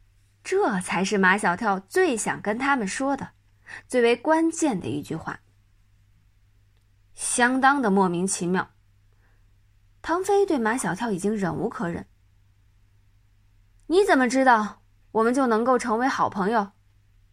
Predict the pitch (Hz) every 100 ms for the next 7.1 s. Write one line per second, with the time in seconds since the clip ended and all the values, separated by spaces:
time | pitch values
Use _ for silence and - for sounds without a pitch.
0 | _ _ _ _ _ _ - 523 523 277
1 | 226 185 165 - _ _ _ _ _ _
2 | _ _ _ _ _ _ _ _ _ 254
3 | 302 330 349 349 320 285 277 294 330 330
4 | 508 339 185 175 214 175 170 - - _
5 | _ _ _ _ _ _ _ _ _ _
6 | 359 339 392 392 381 523 381 214 208 190
7 | -